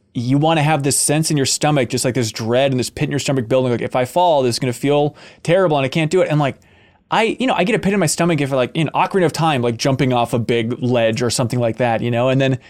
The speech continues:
in this, I feel no dread, fear of heights in the V R. And when that's, like,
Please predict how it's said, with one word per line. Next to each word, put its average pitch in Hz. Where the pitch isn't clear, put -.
in 143
this, 208
I 156
feel 165
no 139
dread, 131
fear 135
of 131
heights 127
in 135
the 127
V 127
R. 135
And 131
when 131
that's, 156
like, 147